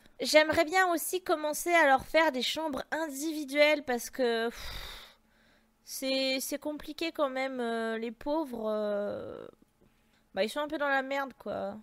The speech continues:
Le poids du monde, voilà, tu vas nous faire ça. Niveau des besoins, ils en sont où ? Alors, attendez, il y a ça. Ok,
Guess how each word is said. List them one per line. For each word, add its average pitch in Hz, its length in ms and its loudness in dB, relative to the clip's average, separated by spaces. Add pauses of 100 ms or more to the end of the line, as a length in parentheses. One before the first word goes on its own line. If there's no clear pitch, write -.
(280)
Le 226 60 -16
poids 254 220 -6
du 233 180 -10
monde, 185 200 -10
voilà, 202 280 -8
tu - 120 -18
vas 226 80 -8
nous 233 100 -8
faire 240 240 -8
ça. 285 280 0 (600)
Niveau 302 320 0
des 302 120 2
besoins, 285 480 0
ils 262 140 -2
en 269 80 -4
sont 269 280 -6
où ? - 40 -6
Alors, 202 200 -2
attendez, 233 320 -6
il 208 100 -6
y 202 60 -4
a 202 100 -4
ça. 240 520 -6 (320)
Ok, - 240 -12